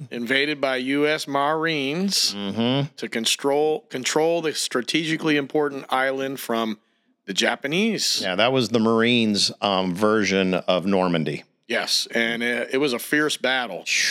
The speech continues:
Speaker 2: Yeah, man, that's,
Speaker 1: Yeah.
Speaker 2: that's putting it l-, delicately or lightly, man.
Speaker 1: A lot of deaths in that battle. I, I was
Speaker 2: Mm-hmm.
Speaker 1: reading about it.
Speaker 2: A lot of maiming.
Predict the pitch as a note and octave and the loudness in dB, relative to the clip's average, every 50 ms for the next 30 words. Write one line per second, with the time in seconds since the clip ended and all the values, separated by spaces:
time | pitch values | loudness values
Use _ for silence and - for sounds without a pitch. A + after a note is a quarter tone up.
0 | - - - - - - - - - - - A2 E2+ D#2 D#2 C#2+ C#2 - - - | -2 -4 -6 -8 -10 -10 -12 -12 -10 -6 -4 -4 -2 0 0 -2 -2 -2 -4 -8
1 | - - - - - - G2+ G2+ G2 F#2 F#2+ - - A#2+ A2+ A2+ - - - - | -10 -8 -6 -6 -4 -2 0 0 0 -2 -4 -4 0 0 0 0 -2 -2 -2 0
2 | B2 G#2+ G2 F#2+ F#2 E2 - F#2 F#2 F#2+ G2+ - - A2+ G#2 - G#2 G2 F#2+ F2+ | 0 2 2 0 0 -2 -4 -6 -8 -8 -10 -10 -12 -4 0 2 2 2 2 -2
3 | - - G#2 - A#2 A2 G2+ F#2 E2+ E2 E2+ F2 F2+ E2 D#2+ - D#2+ E2 E2 E2 | -4 -6 -6 -4 -2 -2 0 0 0 0 -2 -2 -2 -2 -4 -6 -6 -6 -6 -6
4 | F2+ F2 F2 C3 C3 C3 C3 C3+ C3+ C3+ C#3 C#3 C#3+ C#3+ C#3+ C#3 C#3 C#3 C3+ B2 | -6 -6 -4 -4 -2 -2 -2 -2 -2 0 0 0 0 0 0 -2 -2 -4 -6 -6
5 | A2+ B2 B2 B2 A#2+ - - - B2 A2+ A2+ A2+ A2+ A2 - - A#2 A2+ A2+ A2+ | -4 -4 -2 -2 -2 -2 -2 -2 -2 -2 0 0 -2 -2 -4 -4 -2 -2 -2 0
6 | A2+ A2+ A2+ A2+ A2 A#2 - - B2 B2 B2 A#2+ A#2 G#2 A2+ B2 B2 A#2+ A2+ A#2 | -2 -2 -2 0 0 0 -2 -2 -2 -2 -2 -2 -2 -4 -4 -4 -2 -2 -2 -2
7 | A2 A2 G#2+ G#2+ A2 A2 G#2+ G#2 G#2+ G#2 G#2 A2 A2+ A2+ G#2+ G#2 G#2 G#2 G#2 G#2+ | -2 -2 -2 0 0 0 0 0 -2 0 0 2 2 2 2 2 4 4 4 4
8 | G#2+ G#2 G#2+ G#2+ G#2 G#2 G2+ | 4 4 2 2 2 0 -2